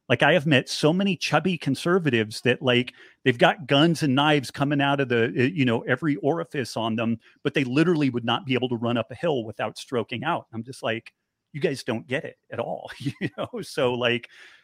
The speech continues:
taking care of your health is, is kind of number one thing. Interacting with local food producers, you know, uh, there is somebody near you that produces sheep and, and cows, and you could, you could buy the bulk of your meat from them.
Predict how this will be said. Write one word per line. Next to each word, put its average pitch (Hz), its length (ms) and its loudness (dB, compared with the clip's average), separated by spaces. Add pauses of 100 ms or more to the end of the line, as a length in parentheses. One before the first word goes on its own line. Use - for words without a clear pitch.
(160)
taking 165 260 6
care 165 220 4
of 156 40 4
your 120 120 0
health 135 460 2
is, 120 440 0
is 110 320 -2
kind 120 300 0
of 110 140 -2 (100)
number 123 360 4
one 117 300 0
thing. 131 360 0 (640)
Interacting 165 720 4
with 131 160 0
local 139 320 2
food 135 320 0
producers, 202 760 -4 (140)
you 123 100 0
know, 113 380 0
uh, 123 60 -4 (180)
there 139 220 0
is 120 120 -4
somebody 185 720 2
near 139 280 0
you 123 180 0
that 120 180 -4
produces 110 760 -6 (580)
sheep 170 580 -4 (200)
and, 110 360 -2
and 135 240 -6
cows, 147 800 2
and 113 220 0
you 120 100 -2
could, 120 300 -6
you 123 120 -4
could 123 140 -6
buy 123 160 2
the 120 100 -2
bulk 110 220 -2
of 123 140 -8
your 131 80 -6
meat 135 280 0
from 143 220 0
them. 135 300 0